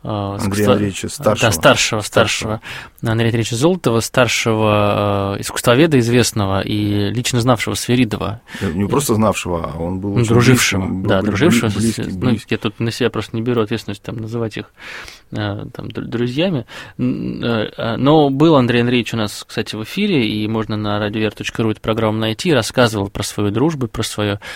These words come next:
Speaker 1: общение со Свиридовым. А у вас не было потом с ним общения после
Speaker 2: Было,
Speaker 1: спектакля? Что
Speaker 2: было,
Speaker 1: он
Speaker 2: и я, честно
Speaker 1: говорил?
Speaker 2: говоря, а, поскольку я знал, что будет Андрей Андреевич, и,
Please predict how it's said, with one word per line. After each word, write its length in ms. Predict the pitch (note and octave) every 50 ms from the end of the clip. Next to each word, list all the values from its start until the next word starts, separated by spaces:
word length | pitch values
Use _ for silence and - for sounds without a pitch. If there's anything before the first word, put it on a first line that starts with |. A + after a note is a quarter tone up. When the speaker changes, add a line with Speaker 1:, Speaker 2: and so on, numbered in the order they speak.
| - - - - _ -
Speaker 1:
общение 320 | B2+ - - D3 D3+ C3
со 120 | - -
Свиридовым. 480 | - - B2 A#2+ A#2+ A#2 A2+ G#2+ G#2+ G#2+
А 60 | G#2
у 40 | G#2+
вас 140 | B2 B2+ -
не 80 | G3
было 160 | G3+ G3+ E3+ -
потом 260 | - A2+ - G#2+ G2+
с 100 | - -
ним 80 | G#2+ G2+
общения 460 | G2+ - - - G#2 G2+ G2 G2 G2 -
после 180 | - - A2
Speaker 2:
Было, 260 | A#2+ D3+ F#3+ G3 D#3 B2
Speaker 1:
спектакля? 220 | G#2 - - -
Что 140 | G#2 C3 D#3
Speaker 2:
было, 180 | C3 A#2+ - G#2
Speaker 1:
он 40 | G2+
Speaker 2:
и 80 | A#2
я, 400 | A2+ A#2+ A2 F#2 G#2+ G#2+ C3 C3
честно 240 | - D#3 C#3 B2+ A#2+
Speaker 1:
говорил? 200 | A#2+ A2+ A2+ A2+
Speaker 2:
говоря, 340 | B2 B2+ C3 C#3 D3 C#3+ - - - - - -
а, 180 | - G2+ G#2+ G2+
поскольку 400 | - A2 - - B2 A2+ - A#2
я 120 | A2+ A#2 A#2
знал, 200 | C3 C3 A#2 G#2+
что 160 | - - G2
будет 180 | G2 G#2 F#2+ G#2
Андрей 220 | G2 G2 G2 G2+
Андреевич, 400 | G2 G2+ A2 D3+ G3 F#3+ - -
и, 180 | A2 G#2 G2+